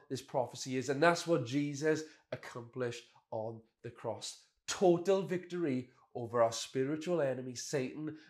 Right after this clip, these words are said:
and all his principalities and powers. Jesus won the victory over sin, death, Satan, and hell. He won the victory once for all time,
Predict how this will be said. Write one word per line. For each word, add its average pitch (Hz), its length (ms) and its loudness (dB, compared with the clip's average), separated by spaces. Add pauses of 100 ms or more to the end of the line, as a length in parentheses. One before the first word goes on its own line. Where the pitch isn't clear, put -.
and 110 120 -8
all 151 300 8
his 170 120 6
principalities 151 960 0 (240)
and 139 160 2
powers. 123 420 0 (320)
Jesus 170 600 4
won 147 320 6 (200)
the 127 120 0
victory 156 500 6
over 117 240 4
sin, 190 560 4 (260)
death, 147 360 8
Satan, 170 580 2
and 139 180 -2
hell. 117 420 -2 (180)
He 175 240 2
won 165 460 4 (200)
the 143 100 -4
victory 139 480 0
once 160 680 6 (340)
for 120 160 -2
all 151 140 4
time, 117 400 -4